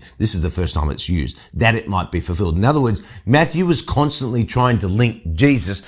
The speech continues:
with the fulfillment of Old Testament prophecy, trying to make sure that we understood the connection between the two. And, uh, and so, uh, he directly quotes from the prophet Isaiah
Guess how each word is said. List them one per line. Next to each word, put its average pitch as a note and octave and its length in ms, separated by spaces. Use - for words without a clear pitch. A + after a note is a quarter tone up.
with G#2+ 140
the G#2+ 80
fulfillment D3+ 680
of A#2 200
Old B2+ 360
Testament - 460
prophecy, F#2 420
trying C#3 240
to C3 60
make C3 200
sure B2 220
that G#2 80
we G2+ 260
understood B2 520
the F2 80
connection G#2 340
between F#2+ 260
the F2 60
two. E2 240
And, A2 480
uh, G#2 440
and A2 180
so, A#2+ 220
uh, - 200
he B2 180
directly C3+ 840
quotes - 500
from A#2 220
the G#2+ 80
prophet C3 340
Isaiah G#2+ 680